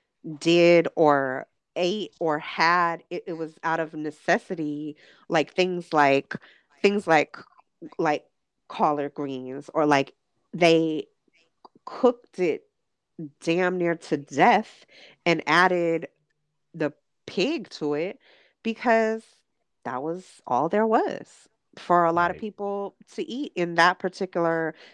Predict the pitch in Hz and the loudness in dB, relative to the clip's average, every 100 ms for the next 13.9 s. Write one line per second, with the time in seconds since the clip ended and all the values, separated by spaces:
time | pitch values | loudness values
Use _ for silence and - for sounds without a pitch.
0 | _ 175 180 180 180 175 196 180 160 143 | _ -4 -2 -4 -4 -8 -8 -6 -4 -4
1 | 147 160 - 180 185 175 _ 190 185 - | -6 -8 -6 -6 -6 -8 _ 0 0 2
2 | 151 151 160 226 196 - 196 185 175 190 | 2 2 0 -2 -2 0 0 0 0 2
3 | 185 175 170 160 180 180 175 175 165 156 | 2 2 0 0 0 2 0 -2 -4 -6
4 | - 240 254 185 190 262 _ _ _ _ | 0 2 2 0 -4 -10 _ _ _ _
5 | _ _ _ - 165 160 160 165 190 156 | _ _ _ 0 4 6 4 2 -4 -2
6 | 151 147 151 _ _ _ _ _ _ 156 | -4 -6 -10 _ _ _ _ _ _ -4
7 | 170 202 233 226 233 240 - 160 156 156 | -4 -2 -4 -4 -8 -12 0 0 4 2
8 | 147 147 160 180 214 233 226 233 _ _ | 2 0 -2 -2 -2 -2 -2 -6 _ _
9 | _ _ - 156 151 151 156 151 _ 160 | _ _ -2 0 0 -6 -10 -14 _ -8
10 | 165 165 165 170 170 165 160 - 175 175 | -4 -2 -2 -4 -6 -6 -6 -6 -6 -4
11 | 165 160 156 156 _ _ _ _ _ _ | -4 -6 -8 -12 _ _ _ _ _ _
12 | _ _ _ 165 160 180 175 151 139 131 | _ _ _ -4 2 4 4 4 2 -2
13 | 135 135 - 143 135 135 139 135 110 | -8 -8 -2 -2 -2 -6 -8 -10 -12